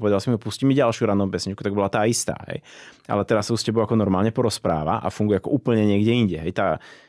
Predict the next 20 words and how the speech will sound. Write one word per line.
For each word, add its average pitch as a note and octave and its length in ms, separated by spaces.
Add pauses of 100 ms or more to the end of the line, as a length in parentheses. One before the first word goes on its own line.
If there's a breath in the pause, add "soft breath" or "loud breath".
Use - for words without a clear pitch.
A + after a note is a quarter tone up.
(580 loud breath)
ten, A#2+ 240
ten C3 160
svet A2+ 240
ako A2+ 160
fakt A#2 240
zažil G2+ 240
proste - 320
nejaký G#2 560
ako A#2 240
shift, - 480
ja F#2 160
neviem, F#2 240
z - 100
tej G#2+ 200 (100)
doby G2+ 240
plastovej G#2+ 560
do A#2 80
doby G2 400
A D#2 320
I. - 80